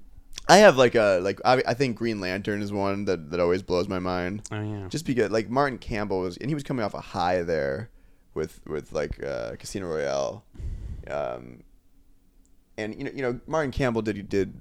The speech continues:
Speaker 1: did GoldenEye and Casino Royale. I mean, these movies that, like, kinda saved franchises, and you thought,
Speaker 2: Mm-hmm.
Speaker 1: "Oh, Green Lantern superhero movie." That's, and it's a very s-, popular superhero character.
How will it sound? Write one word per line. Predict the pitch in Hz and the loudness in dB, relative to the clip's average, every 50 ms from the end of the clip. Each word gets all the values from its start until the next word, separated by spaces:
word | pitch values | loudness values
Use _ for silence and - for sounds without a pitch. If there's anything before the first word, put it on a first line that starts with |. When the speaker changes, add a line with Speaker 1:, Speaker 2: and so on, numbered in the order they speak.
| - - | -20 -12
Speaker 1:
did | - - 92 - - | -8 -6 -6 2 6
GoldenEye | 120 123 127 123 120 117 107 104 101 | 8 8 10 8 8 4 2 2 0
and | 101 95 | 0 0
Casino | 101 101 - 110 95 90 | -4 -4 -4 -4 -4 -2
Royale. | 85 90 104 113 117 113 | 0 2 4 6 6 4
I | 107 | 2
mean, | 107 | 0
these | 104 98 104 107 | -2 -4 -4 -4
movies | 107 107 107 110 107 104 | -4 -2 -2 -2 -2 -2
that, | 101 95 | -2 -2
like, | 85 90 - | -2 -2 -2
kinda | - 110 101 92 92 | -2 -2 -4 -4 -4
saved | - - 95 92 92 92 92 | -2 0 2 2 2 0 0
franchises, | - - 92 90 92 101 - 92 90 95 92 85 87 87 85 85 85 | -4 -6 -6 -6 -6 -4 -2 0 0 -2 -2 -4 -6 -6 -6 -6 -8
and | 85 90 | -8 -8
you | 85 - | -8 -8
thought, | - - 90 87 85 85 82 | -4 -2 0 2 2 0 0
Speaker 2:
Mm-hmm. | - - - - - - 120 | -4 -12 -20 -12 -2 2 4
Speaker 1:
"Oh, | 131 131 123 113 104 92 85 80 73 - - | 6 6 6 6 6 6 6 4 2 -2 -6
Green | - - 107 107 104 107 | -4 0 2 2 4 4
Lantern | 107 107 107 110 - 113 107 104 98 95 95 90 | 4 4 2 2 2 0 2 2 0 -2 -4 -6
superhero | - - 117 107 104 113 110 95 95 | -4 -4 -2 -2 -2 -2 -2 -2 -4
movie." | 98 95 98 92 | -4 -4 -4 -2
That's, | 87 90 - - - - | -4 -4 -6 -6 -6 -4
and | 95 80 90 117 | -4 -4 -4 -6
it's | 143 151 156 | -4 -4 -4
a | 127 | -2
very | 110 107 131 127 117 | 2 4 4 4 4
s-, | 113 - - | 2 0 -6
popular | - - 131 107 110 - 101 92 | -2 2 2 4 4 2 0 -2
superhero | 101 101 95 - 98 85 78 - | -4 -6 -6 -4 -4 -4 -4 -2
character. | - 135 127 123 117 - 117 113 110 | 0 0 0 2 2 2 2 2 2